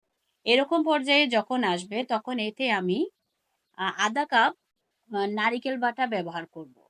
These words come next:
চাইলে এখানে নারিকেল বাটার পরিবর্তে চীনা বাদাম বাটা ব্যবহার করা যাবে, তবে টক দই দিবেন না, কারণ,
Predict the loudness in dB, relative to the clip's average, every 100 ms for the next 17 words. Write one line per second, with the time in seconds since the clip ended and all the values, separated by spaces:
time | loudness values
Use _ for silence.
0 | _ _ _ _ _ -2 0 2 0 0
1 | 0 0 0 2 2 0 -2 -6 0 -2
2 | 0 -4 -2 -4 -2 -4 -6 -6 -8 -6
3 | -6 -2 -2 -2 -4 -4 -4 -4 -2 -2
4 | -2 -2 -4 -8 -6 -6 -6 -8 -8 -8
5 | -8 -14 _ _ _ _ _ _ _ _
6 | _ _ 4 6 4 4 2 2 -2 -4
7 | -2 -2 -4 -6 -6 -6 -4 0 2 0
8 | -6